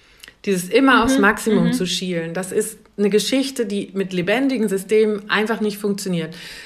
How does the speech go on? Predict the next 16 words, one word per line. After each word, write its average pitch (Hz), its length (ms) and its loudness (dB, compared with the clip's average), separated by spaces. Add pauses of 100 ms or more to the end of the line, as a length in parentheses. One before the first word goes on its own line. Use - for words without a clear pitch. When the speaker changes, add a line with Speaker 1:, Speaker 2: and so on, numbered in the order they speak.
(120)
Speaker 1:
Das 190 180 0
ist 202 140 -4
eine 202 100 2
reine 214 300 4
technologische 208 580 2
Speaker 2:
Nee, 185 60 0
das 165 40 -2
stimmt. 190 240 2
Speaker 1:
Machbarkeitsgeschichte, 240 880 -4 (340)
aber 190 180 0
hat 190 160 -2
nichts 247 440 0
mit 214 180 -4
Qualitätssicherung, 208 1000 0
Regeneration 190 880 0
und 180 260 -4